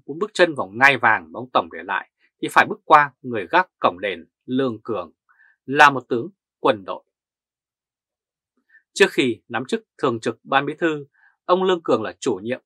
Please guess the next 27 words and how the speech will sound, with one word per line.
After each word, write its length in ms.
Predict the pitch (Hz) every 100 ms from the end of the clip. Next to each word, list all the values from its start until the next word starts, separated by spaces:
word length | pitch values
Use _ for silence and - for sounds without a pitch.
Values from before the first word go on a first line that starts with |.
| -
Tổng 120 | 110
cục 120 | 110 -
Chính 140 | 151
trị, 300 | 170 117 - _ _ _ _
là 80 | 135
một 140 | 139 -
vị 60 | 175
trí 240 | - 170 196
có 100 | 175
ảnh 120 | 127
hưởng 180 | 110 82 _
rất 280 | 107 196 -
lớn 280 | 123 175 - -
trong 220 | 131 120
quân 160 | 117
đội, 220 | 107 98 - _ _ _ _ _
không 300 | - 180 165
thua 180 | 170 135
gì 240 | 113 85 _ -
Tổng 200 | 113 85
tham 140 | 135 127
mưu 160 | 113 113
trưởng. 260 | 101 - _ _ _ _ _ _ _ _ _ _ _ _ _
Với 120 | 131
mối 100 | 156
quan 140 | 185 147
hệ 220 | 143